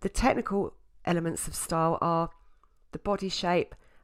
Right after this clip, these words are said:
and colour analysis. Now, body shape, I couldn't go into absolutely every body shape in detail and the exact cuts and clothes that suit each one because it would be boring and it would go on and on. So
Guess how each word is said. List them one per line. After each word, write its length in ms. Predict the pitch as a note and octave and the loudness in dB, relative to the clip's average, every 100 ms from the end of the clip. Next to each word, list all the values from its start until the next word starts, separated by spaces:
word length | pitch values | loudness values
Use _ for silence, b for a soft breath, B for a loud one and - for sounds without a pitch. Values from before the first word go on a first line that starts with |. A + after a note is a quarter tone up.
| - | -2
and 200 | F3+ F3 | 0 2
colour 280 | - F3 D#3 | 0 2 0
analysis. 540 | D#3 C#3+ C#3 - C#3+ | 0 -2 -2 -4 -6
Now, 120 | E3+ E3+ | -4 -2
body 300 | A#3 C4 C4 | 0 2 2
shape, 280 | - G#3 G#3 | 2 2 2
I 60 | |
couldn't 280 | G#3 - A3 | -2 -6 -8
go 140 | G#3 G3+ | -6 -6
into 260 | G3+ - - | -8 -14 -2
absolutely 720 | A3 - - G#3 G3+ G3+ G3+ | -2 -2 -10 -8 -6 -6 -4
every 300 | G#3 G3 - | -2 -2 -2
body 220 | G3 F#3+ F3+ | -4 0 0
shape 300 | G3 F3 F3 | 2 0 -2
in 80 | |
detail 420 | F3+ F#3+ F#3 F3+ E3+ | 0 0 0 -2 -2
and 100 | E3+ | -2
the 40 | |
exact 560 | D3+ B3 G3 - - - | -6 0 0 0 -10 -2
cuts 340 | F#3 - - | -2 -2 -6
and 80 | F#3 | -8
clothes 480 | - F#3 F3+ F3 - | -2 2 2 2 2
that 140 | D#3+ B B | 2 B B
suit 300 | - - G#3 | -4 6 8
each 240 | E3+ - - | 8 6 4
one 140 | F3+ | 4
because 380 | F3+ - G3+ - | 2 -2 -4 -6
it 120 | A#3 | -6
would 120 | - - - | -4 -6 -10
be 100 | F3+ | -10
boring 520 | F3 F#3 E3+ A#2+ A#2 - B B | -6 -4 -2 -2 -4 -10 B B
and 100 | D#3+ | -2
it 60 | D#3 | -2
would 140 | F3 | 0
go 200 | F3+ E3+ | 0 0
on 120 | E3 | -2
and 100 | D#3+ | -2
on. 180 | D#3+ C#3 | -2 -4
So 300 | C#3 E3+ D#3+ | -4 -2 -2